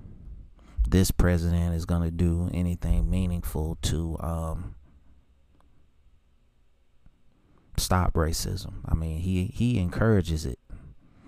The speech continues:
in, you know, in a slick, indirect propaganda type of way.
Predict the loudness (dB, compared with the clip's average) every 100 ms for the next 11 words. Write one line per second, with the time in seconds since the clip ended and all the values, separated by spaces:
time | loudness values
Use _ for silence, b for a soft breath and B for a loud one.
0 | B B 0 2 4 6 6 4 0 -2
1 | 0 -2 -2 0 2 2 0 -2 -6 0
2 | 4 6 6 6 2 0 -2 -2 -12 b
3 | b b b b 6 6 2 2 2 4
4 | 2 2 2 2 4 6 6 6 4 2
5 | -2 -6